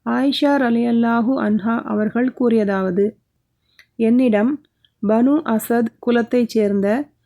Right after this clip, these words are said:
ஒரு பெண்மணி இருந்தபோது, அல்லாஹ்வின் தூதர் ஸல்லல்லாஹு அலைஹி வஸல்லம் அவர்கள் வீட்டுக்குள் வந்து,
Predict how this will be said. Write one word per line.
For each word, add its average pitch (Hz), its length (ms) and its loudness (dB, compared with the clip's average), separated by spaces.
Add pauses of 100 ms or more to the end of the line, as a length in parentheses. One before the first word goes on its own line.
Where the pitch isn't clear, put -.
(180)
ஒரு 214 240 2
பெண்மணி 247 520 2
இருந்தபோது, 220 880 0 (520)
அல்லாஹ்வின் 254 600 0
தூதர் 220 500 -2 (360)
ஸல்லல்லாஹு 254 680 0
அலைஹி 220 220 0
வஸல்லம் 226 380 0
அவர்கள் 208 520 -4 (460)
வீட்டுக்குள் 240 560 0
வந்து, 208 560 -2